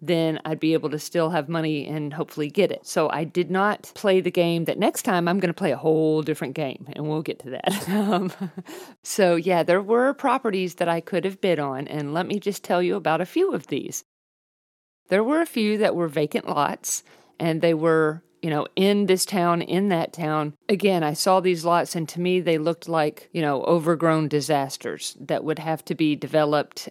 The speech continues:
and, you know, lots of things done to make it worthwhile. But these lots, being just lots, for three or four hundred dollars, I,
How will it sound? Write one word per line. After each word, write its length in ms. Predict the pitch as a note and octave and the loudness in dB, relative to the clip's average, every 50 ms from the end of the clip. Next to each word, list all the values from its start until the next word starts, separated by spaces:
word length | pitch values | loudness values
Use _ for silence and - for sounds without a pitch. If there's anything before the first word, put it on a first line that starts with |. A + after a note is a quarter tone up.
| _ | _
and, 500 | - D3 C#3+ C#3 C3+ C3+ C3+ C3+ C3+ - - | -8 -8 -6 -6 -4 -6 -6 -8 -8 -10 -10
you 100 | D3 D#3 | -8 -6
know, 340 | C#3 A#2+ A#2+ A2+ - - - _ _ _ - | -6 -6 -8 -8 -12 -14 -18 _ _ _ -4
lots 280 | D#3 D#3 D#3 D3 - - | -2 0 0 -2 -2 -10
of 80 | C#3+ | -8
things 320 | - E3+ D#3 D3 C#3+ C#3+ - | -4 -4 -2 -2 -4 -6 -4
done 340 | - D3 C3+ C3 C3+ C3+ | -2 -2 -2 -2 -4 -6
to 280 | - - - C#3 B2+ - - | -8 -4 -2 -2 -2 -2 -4
make 240 | - D3 D3+ D3 - | -8 -8 -6 -6 -6
it 100 | - - | -6 -4
worthwhile. 640 | C3 C#3+ C#3 - - C3+ C3+ C3 - - - - - | -4 -4 -4 -4 -2 0 2 2 0 0 -4 -2 4
But 580 | - A3+ A3+ F3 D3 C#3+ - - - - - - - - _ | 4 6 6 6 4 4 2 -2 -6 -12 -12 -12 -18 -16 _
these 260 | - D3+ D#3 D3+ C#3+ D#3 | -4 -4 -4 -2 -2 -2
lots, 600 | E3+ F#3 A3 G#3+ F3+ - - - - - - - _ _ _ _ _ - | 0 2 2 2 2 2 0 -4 -6 -6 -6 -8 _ _ _ _ _ -4
being 220 | E3 E3 E3 E3+ | -2 -2 0 0
just 240 | D#3 F3 D#3+ - - | -2 -4 -4 -4 -2
lots, 580 | F#3+ G3+ A3+ G#3+ F#3 - - - - - - _ _ _ _ _ _ _ - | 0 0 2 2 0 0 -2 -4 -4 -4 -6 _ _ _ _ _ _ _ -20
for 220 | - - E3+ D#3+ | -12 -6 -6 -6
three 260 | - - E3 F3+ F3+ | -4 0 2 2 2
or 40 | F3+ | 2
four 240 | - - F#3 F#3 F#3 | 2 2 2 2 2
hundred 280 | F#3+ G3+ F3+ F3 E3 | 2 0 -2 0 2
dollars, 640 | E3 G3 A#3 C#4+ C#4 A#3+ A3+ B3 A#3+ - - - - _ _ _ _ _ _ _ _ _ _ _ - | 2 2 2 4 2 2 0 0 -2 -4 -8 -10 -12 _ _ _ _ _ _ _ _ _ _ _ -8
I, 160 | - D#3+ - | -6 -6 -6